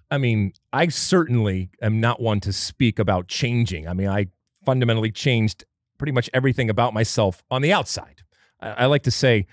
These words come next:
uh, you know, I cleaned up on the outside, but I'm still a mess on the inside. And I'm still kind of the same, uh, the same person. But look, you, you, there is a game to be played even after the kicking of the ball.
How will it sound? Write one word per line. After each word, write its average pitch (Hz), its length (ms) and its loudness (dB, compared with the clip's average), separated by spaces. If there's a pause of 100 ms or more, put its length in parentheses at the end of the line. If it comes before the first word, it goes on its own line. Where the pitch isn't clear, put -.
(320)
uh, 98 460 0
you 117 80 0
know, 98 80 2
I 95 80 0
cleaned 160 280 2
up 117 100 2
on 110 100 2
the 104 100 2
outside, 98 280 -2
but 90 100 -4
I'm 90 80 -4
still 107 220 -2
a 92 40 0
mess 90 240 -4
on 76 100 -8
the 76 120 -12
inside. 101 340 -4
And 226 100 2
I'm 196 200 2
still 117 260 0
kind 95 220 -6
of 78 60 -8
the 76 80 -8
same, 78 460 -6
uh, 87 300 -2
the 92 100 -4
same 80 260 -2
person. - 360 -6
But 175 180 0 (380)
look, - 240 -2
you, 131 220 -2 (100)
you, 123 180 -12
there 123 220 4
is 131 100 4
a 127 120 4
game 175 480 4
to - 120 0
be 165 140 2
played 117 520 2
even 135 340 0
after 117 600 -2 (560)
the 101 80 -2
kicking 107 380 0
of 90 140 -2
the 87 80 -2
ball. 82 420 0